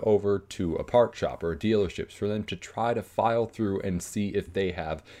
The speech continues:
exactly what you need. Not only can you know Rock Auto has it, you can know you're getting the right piece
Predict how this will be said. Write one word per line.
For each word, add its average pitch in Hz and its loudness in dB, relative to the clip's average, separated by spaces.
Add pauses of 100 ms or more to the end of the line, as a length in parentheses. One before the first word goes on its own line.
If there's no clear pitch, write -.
(100)
exactly 85 -2
what 80 0
you 90 -4
need. 78 -6 (260)
Not 110 4
only 120 0
can 107 -2
you 92 0
know 92 0
Rock 107 0
Auto 92 2
has 101 -2
it, - -4 (240)
you 98 -2
can 90 2
know 98 0
you're 131 -2
getting 123 -2
the 117 -2
right 113 -2 (100)
piece 82 -4